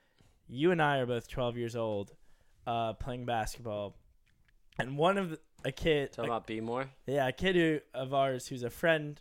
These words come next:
Speaker 1: friend now, but when he was younger, he was a little bit strange.
Speaker 2: Yeah.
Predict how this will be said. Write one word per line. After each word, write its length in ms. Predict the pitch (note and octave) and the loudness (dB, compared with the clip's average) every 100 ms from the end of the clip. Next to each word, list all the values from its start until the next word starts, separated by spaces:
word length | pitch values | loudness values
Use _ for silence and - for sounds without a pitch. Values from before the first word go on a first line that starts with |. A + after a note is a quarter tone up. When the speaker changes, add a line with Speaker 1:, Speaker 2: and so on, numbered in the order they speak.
| - | -16
Speaker 1:
friend 360 | - F#3 F3+ | -2 0 2
now, 480 | C#3+ C3+ B2 G2+ A#2 - _ - | 2 4 4 0 -4 -12 _ -8
but 100 | B2 | -4
when 60 | C3+ | -4
he 40 | |
was 160 | C#3 C3+ | -4 6
younger, 380 | E3 F3 D#3 C3 | 8 8 6 4
he 100 | C3+ | 0
was 120 | B2 | -4
a 60 | B2+ | -4
little 180 | C#3 C3+ | -2 -2
bit 220 | A#2+ - _ _ | -4 -8 _ _
strange. 720 | - - C#3+ A#2+ G#2 A2+ - - _ _ _ - | -14 -4 -2 -2 -6 -10 -16 -20 _ _ _ -10
Speaker 2:
Yeah. 200 | G#2+ F#2 | -4 -4